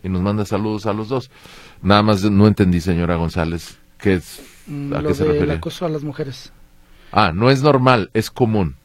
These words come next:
Speaker 2: A ver, entonces,
Speaker 1: Ok,
Speaker 2: eh,
Speaker 1: sí. Bueno.
Speaker 2: a ver, deja cambio de palabra. Es muy frecuente el acoso laboral de ese tamaño a las mujeres en las calles o en la vía pública.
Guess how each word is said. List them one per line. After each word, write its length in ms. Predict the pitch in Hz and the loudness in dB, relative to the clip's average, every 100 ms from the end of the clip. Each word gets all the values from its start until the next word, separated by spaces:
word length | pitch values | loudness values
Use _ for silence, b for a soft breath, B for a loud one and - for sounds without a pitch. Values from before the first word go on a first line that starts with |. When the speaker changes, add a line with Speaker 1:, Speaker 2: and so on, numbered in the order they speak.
| - 147 | -12 -6
Speaker 2:
A 20 | |
ver, 200 | 151 147 | -4 -4
entonces, 440 | 143 170 175 80 | -4 -4 0 2
Speaker 1:
Ok, 80 | - | 0
Speaker 2:
eh, 40 | |
Speaker 1:
sí. 120 | - 87 | -2 -4
Bueno. 300 | 87 131 170 | 2 4 4
Speaker 2:
a 40 | |
ver, 100 | 156 | 0
deja 180 | 170 190 | -2 -4
cambio 240 | 175 170 | -4 -2
de 60 | 180 | -4
palabra. 520 | 196 233 220 151 120 | -2 -4 -2 -4 -6
Es 440 | - 156 175 - - _ _ 151 | -6 -2 -2 -4 -14 _ _ -6
muy 280 | 147 202 | 2 4
frecuente 640 | 233 185 - 170 170 240 285 _ _ b b b b | 2 0 -2 -4 -4 -8 -10 _ _ b b b b
el 160 | 147 139 | -2 -2
acoso 380 | 131 160 - 185 | 0 -2 -2 -2
laboral 460 | 151 139 147 156 | -2 0 -2 -2
de 100 | 151 | -2
ese 180 | 143 175 | -4 -6
tamaño 500 | 151 139 143 151 165 | -6 -4 -2 -2 -4
a 80 | 135 | -6
las 140 | 131 127 | -6 -4
mujeres 340 | 127 143 139 | -6 -6 -8
en 60 | 139 | -8
las 140 | 123 | -8
calles 300 | 151 139 135 | -6 -6 -6
o 20 | 135 | -6
en 60 | |
la 80 | 127 | -4
vía 120 | 127 | -6
pública. 400 | 123 117 110 - | -8 -12 -12 -18